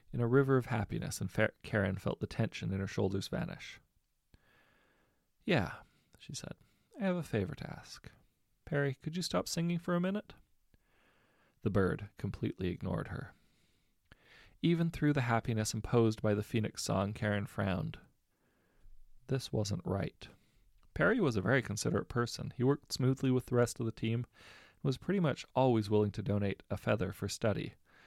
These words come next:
shift heavy equipment around, or whatever else they needed.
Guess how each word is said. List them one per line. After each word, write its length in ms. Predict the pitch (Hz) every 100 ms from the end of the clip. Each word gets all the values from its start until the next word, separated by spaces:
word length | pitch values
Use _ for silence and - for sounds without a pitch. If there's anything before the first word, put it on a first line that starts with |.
| - -
shift 260 | - 131
heavy 220 | 120 117 110
equipment 360 | - 117 110
around, 360 | 110 107 110 -
or 100 | 113
whatever 320 | 135 131 131
else 220 | 131 -
they 160 | 123 123
needed. 320 | 135 -